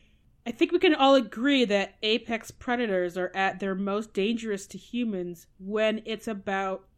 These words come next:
their babies. Why would you ever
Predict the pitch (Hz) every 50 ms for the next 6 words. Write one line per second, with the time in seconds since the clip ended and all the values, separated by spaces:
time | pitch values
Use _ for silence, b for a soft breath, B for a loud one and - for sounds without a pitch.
0 | _ _ - 190 175 170 165 165 180 175 180 180 175 170 180 180 175 - _ _
1 | _ _ _ _ _ _ - - 196 180 170 165 160 151 165 - - - - -
2 | - b b b b b b b b b b b b b b _ - 220 208 208
3 | 202 220 233 233 240 240 214 175 151 147 143 190 - _ _ _ _ _ _ -
4 | 220 214 190 - - 233 226 226 220 220 220 - - 220 226 240 233 220 214 202
5 | 165 160 156 160 160